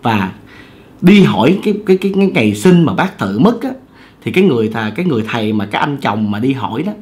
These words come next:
cái mà tin, mà nói cho anh chồng biết á, là con của ảnh á, là đầu, đầu thai của một bà thầy bùa đó. Thì coi bát tự của hai người á,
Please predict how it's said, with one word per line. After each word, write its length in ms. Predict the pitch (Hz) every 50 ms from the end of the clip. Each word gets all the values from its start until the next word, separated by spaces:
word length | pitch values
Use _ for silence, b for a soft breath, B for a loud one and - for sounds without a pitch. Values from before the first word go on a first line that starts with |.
| B B B B B B _
cái 100 | - 156
mà 100 | 131 110
tin, 260 | 104 107 - 143 139 127
mà 140 | - 123 110
nói 220 | 107 110 123 170 190
cho 60 | 185 151
anh 120 | 135 131
chồng 240 | - 107 101 101 110
biết 240 | 135 185 226 220 -
á, 80 | 214 - - -
là 140 | - 113 110
con 440 | 110 - - 131 139 135 135 135 127
của 80 | - 123
ảnh 240 | - - 123 156
á, 60 | 175 185 B B B B B B
là 140 | - 123 117
đầu, 160 | 110 107 107
đầu 200 | 104 113 113 113 113
thai 260 | - - 143 143 135
của 100 | 131 135
một 80 | 127 -
bà 180 | - 110 101 101
thầy 160 | 107 107 107
bùa 280 | 123 104 107 98 95
đó. 80 | 98 131 - - B B B B B B B B
Thì 140 | - - 117
coi 280 | 113 113 139 143 151 151
bát 260 | 147 185 202 196 -
tự 200 | - 98 95 98
của 80 | - 120
hai 280 | - - 156 143 139
người 300 | 135 123 117 107 104 107
á, 60 | 120